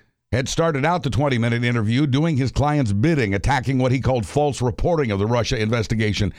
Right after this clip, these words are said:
and repeating the falsehood that collusion is not a crime. Interviewer Andrew Cuomo called out that lie, prompting Giuliani to walk it back the next day, saying he's the president's lawyer and only speaks for the president,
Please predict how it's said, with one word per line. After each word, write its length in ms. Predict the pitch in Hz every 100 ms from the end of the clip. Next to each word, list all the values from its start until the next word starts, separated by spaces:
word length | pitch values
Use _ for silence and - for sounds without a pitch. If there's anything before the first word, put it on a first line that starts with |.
| - -
and 160 | 104 123
repeating 420 | 110 123 165 139
the 100 | 110
falsehood 560 | 139 135 117 120 101 - -
that 180 | 110 -
collusion 480 | 127 135 101 110
is 180 | 104 85
not 160 | 120 104
a 60 |
crime. 600 | - 113 117 87 76 65 - _ _ _ _ _ _ _ _ _ _
Interviewer 480 | - 117 110 123 110
Andrew 340 | 113 127 117 101
Cuomo 420 | - - 113 -
called 300 | 131 120 117
out 240 | 139 101
that 220 | 110 101
lie, 320 | 101 101 101 123
prompting 440 | 131 131 127 113
Giuliani 480 | 95 131 120 139 123
to 80 | 98
walk 360 | 113 135 120
it 120 | 101
back 260 | 120 127 92
the 100 | 107
next 220 | 113 -
day, 280 | 101 117 101 - -
saying 260 | - 120 107
he's 200 | 117 98
the 100 | 104
president's 500 | 135 127 127 113 101
lawyer 340 | 127 139 147
and 120 | 113
only 180 | 123 117
speaks 400 | 104 - 131 -
for 300 | - 143 123
the 80 | 107
president, 560 | - 170 120 104 98